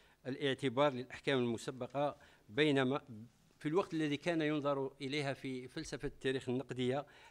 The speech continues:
على أنها عائق إبستيمولوجي خطير يقف أمام المعرفة التاريخية التي كانت تنشد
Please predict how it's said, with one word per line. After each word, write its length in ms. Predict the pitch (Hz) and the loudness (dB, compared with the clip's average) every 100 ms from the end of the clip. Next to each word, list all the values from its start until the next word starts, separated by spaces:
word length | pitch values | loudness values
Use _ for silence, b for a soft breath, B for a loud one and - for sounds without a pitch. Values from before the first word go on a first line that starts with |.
| - | -2
على 220 | 123 131 | 2 2
أنها 340 | - 131 127 113 | 2 2 4 2
عائق 360 | 131 151 131 - _ _ - | 2 0 -2 -12 _ _ -8
إبستيمولوجي 760 | 139 - - 135 131 131 123 120 | -6 -8 -6 -2 0 0 -2 -4
خطير 480 | 127 120 139 139 b b b | -6 -4 -4 -6 b b b
يقف 380 | 127 131 127 - | -4 -2 -4 -2
أمام 500 | 135 131 120 127 127 b b b - | -2 0 4 4 2 b b b -4
المعرفة 640 | 117 131 131 123 127 123 - b b b b _ 147 | 2 4 4 2 -2 -6 -8 b b b b _ -6
التاريخية 800 | - - 175 160 143 - 135 139 | -6 2 4 4 2 -2 -4 -2
التي 340 | 131 127 127 | -2 -4 -10
كانت 520 | - - 165 165 156 - - | -10 -6 -4 -2 -4 -8 -2
تنشد 680 | 196 180 - 156 165 185 | -2 -2 -6 -4 0 0